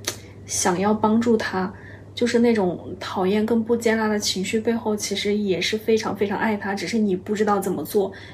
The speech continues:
因为那种就是妈妈的无助，所以才会说他可能是用一种负面的情绪或者是不接纳的状态表现出来的。以我自己，然后就是三年多，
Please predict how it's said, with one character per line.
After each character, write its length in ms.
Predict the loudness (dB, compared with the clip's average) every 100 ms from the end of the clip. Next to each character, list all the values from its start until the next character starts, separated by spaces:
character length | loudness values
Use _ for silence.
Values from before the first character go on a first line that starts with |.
| 0
因 100 | 2
为 80 | 4
那 140 | 4
种 240 | 2 0 -2
就 100 | 0
是 100 | 2
妈 180 | 2 2
妈 140 | 2
的 80 | 2
无 220 | 2 0
助， 300 | -2 2 2
所 200 | 2 0
以 140 | 0 0
才 200 | -2 -4
会 300 | -2 -2 -2 -10 -18 -14 -6
说 520 | -4 0 2 2 0 -8 -18 -20 -18 -8
他 140 | -4
可 160 | -2 2
能 180 | 2 2
是 200 | 2 4
用 160 | 4
一 120 | 4 2
种 260 | 0 -4
负 220 | -6 2
面 200 | 4 4
的 100 | 2
情 300 | 0 0 -2
绪 180 | -4 -2
或 140 | 0 0
者 100 | -2
是 100 | -2
不 180 | -2
接 180 | -2 -2
纳 140 | -2 0
的 80 | 0
状 180 | 0
态 120 | 0 -2
表 220 | -2 0
现 180 | 0 0
出 160 | -2
来 160 | -2 -2
的。 140 | -6 -12 -16 -16 -16 -16 -18 -18 -18 -18 -14 -4
以 160 | 2
我 200 | 8 8
自 280 | 8 4 0
己， 320 | 0 0 0 -2
然 100 | -4
后 220 | -2 0
就 160 | 2
是 160 | 2 0
三 300 | 2 2 2
年 360 | 2 0 -2 -2
多， 380 | 0 0 0